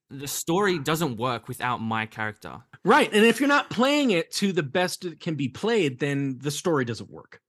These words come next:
Speaker 2: right?
Speaker 1: Yes, of course.
Speaker 2: Yeah. Excellent. Excellent. So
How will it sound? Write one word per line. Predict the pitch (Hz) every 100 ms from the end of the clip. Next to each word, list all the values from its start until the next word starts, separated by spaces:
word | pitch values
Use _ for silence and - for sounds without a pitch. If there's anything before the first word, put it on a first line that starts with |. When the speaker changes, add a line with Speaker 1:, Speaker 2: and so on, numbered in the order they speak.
| _
Speaker 2:
right? | 131 143 - - _ _ -
Speaker 1:
Yes, | 143 - -
of | -
course. | 135 151
Speaker 2:
Yeah. | 220 180 107 78 _ -
Excellent. | 196 - - 92 82 _ -
Excellent. | 151 151 110 85 -
So | - 220